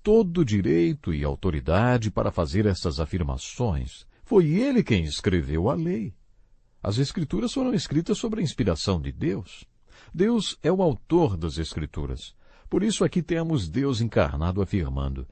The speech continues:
"Esses líderes religiosos não têm a perspectiva correta das Escrituras. Eles só têm a visão da letra da lei e apenas despejam a lei sobre o povo,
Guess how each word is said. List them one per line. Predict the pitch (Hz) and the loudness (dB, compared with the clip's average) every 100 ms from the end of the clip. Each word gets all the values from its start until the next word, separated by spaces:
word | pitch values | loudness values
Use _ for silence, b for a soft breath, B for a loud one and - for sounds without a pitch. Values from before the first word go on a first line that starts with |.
| b b b | b b b
"Esses | 175 185 165 113 | 0 2 0 0
líderes | 160 156 143 107 | 0 2 0 2
religiosos | 131 120 95 143 127 127 | 2 2 2 2 2 -2
não | 151 123 | -2 -2
têm | 151 147 | -2 -2
a | 123 | 0
perspectiva | 139 - 131 - 156 147 | -2 0 -2 2 2 2
correta | 143 165 95 123 135 139 | 2 0 2 2 2 2
das | 131 113 | 2 0
Escrituras. | 143 120 92 71 69 76 - - b b b | -2 -2 -4 -2 -4 -4 -8 -20 b b b
Eles | 196 196 - | 0 2 2
só | 196 | 2
têm | 147 180 185 | 4 2 2
a | |
visão | 160 135 123 180 | 2 2 2 2
da | 160 | 4
letra | 127 147 190 175 | 4 4 4 4
da | 127 87 | 2 2
lei | 80 143 165 76 b b | 2 2 2 -2 b b
e | - | -2
apenas | 165 - 202 151 | 0 2 2 2
despejam | 170 - - 202 190 123 143 | 2 0 0 2 2 2 2
a | 117 | 2
lei | 95 151 147 | 2 2 2
sobre | 165 143 104 | 2 2 0
o | |
povo, | - 180 180 76 | 0 0 0 -2